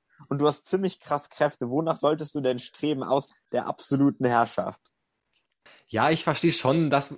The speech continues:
Speaker 2: man vielleicht nicht viele Möglichkeiten hatte, einen Gegner zu gestalten, aber ich finde, ich konnte ihn gar nicht so als, als Gegner irgendwie, äh, ernst nehmen. Und wenn man mal einmal Alinas Kraft gesehen hat, dann war ja klar, als ob jetzt er gegen Alina, vielleicht noch plus noch andere Grieche ankommen wird.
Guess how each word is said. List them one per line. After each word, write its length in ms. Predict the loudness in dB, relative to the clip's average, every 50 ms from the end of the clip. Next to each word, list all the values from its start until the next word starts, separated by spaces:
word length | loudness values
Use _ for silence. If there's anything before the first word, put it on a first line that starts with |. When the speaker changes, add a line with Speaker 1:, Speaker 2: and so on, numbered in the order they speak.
| -14 _
Speaker 2:
man 200 | -4 -4 -4 -2
vielleicht 220 | -2 -2 -2 -2 -2
nicht 120 | -6 -6
viele 160 | 0 0 0 2
Möglichkeiten 720 | 4 2 4 4 2 2 2 0 0 -2 0 -2 -4 -4
hatte, 200 | -4 -4 -2 -4
einen 100 | -6 -4
Gegner 260 | -4 -4 -4 -6 -10
zu 120 | -8 -8 -10
gestalten, 640 | -10 -10 -10 -6 -4 -4 -2 -2 -4 -6 -10 -12 -12 -16 -20 -20 -20 -20 -20 -20 _ _
aber 300 | -2 0 0 0 -2 -8
ich 140 | -12 -14
finde, 360 | -14 -4 -4 -2 -2 -2 -4 -8
ich 160 | -10 -10 -4
konnte 240 | -2 -2 0 0 -2
ihn 80 | 0
gar 160 | 2 2 2
nicht 180 | 2 0 -4 -4
so 120 | -6 -2
als, 380 | -2 0 -2 -2 -4 -10 -16 _ _
als 300 | -16 -16 -14 -16 -12 -4
Gegner 380 | -4 -4 -4 -2 -4 -4 -4
irgendwie, 560 | -2 -4 -6 -6 -6 -6 -6 -6 -4 -4 -4 -4
äh, 360 | -4 -6 -6 -6 -8 -10 -12 -14 _
ernst 340 | -4 -4 -4 -4 -6 -8 -8
nehmen. 140 | -8 -6 -6
Und 100 | -2 -2
wenn 100 | 0 0
man 120 | 0 0
mal 120 | 0 0 0
einmal 300 | 0 0 2 2 2 2
Alinas 420 | 2 2 0 0 0 -2 -2 -4
Kraft 340 | -10 -8 -8 -8 -8 -8 _
gesehen 420 | -6 -4 -2 -2 -4 -4 -4 -4
hat, 240 | -4 -4 -4 -4 -10 _ -20 -20 -20 -20 -20 _ _
dann 160 | -8 -4 0
war 100 | 0 2
ja 140 | 2 2 0
klar, 440 | -2 -2 0 2 2 2 2 -2 -4 _ _ _ _ _
als 180 | -6 -6 -6 -4
ob 140 | -6 -4 -2
jetzt 280 | -2 -4 -4 -8 -8 -4
er 240 | 0 2 2 2 0
gegen 220 | 0 -4 -4 -2
Alina, 640 | -2 -2 -2 -2 -2 -2 -2 0 0 0 -2 -2 -4
vielleicht 280 | -6 -4 -2 -2 -2 -2
noch 100 | -6 -6
plus 280 | 0 0 0 0 2
noch 140 | -2 -2 -2
andere 280 | 0 0 2 2 2 0
Grieche 380 | 0 -4 -4 -4 -2 0 -2
ankommen 480 | -2 -2 -4 -4 -4 -4 -4 -4 -4 -2
wird. 320 | 0 0 0 -2 -4 -8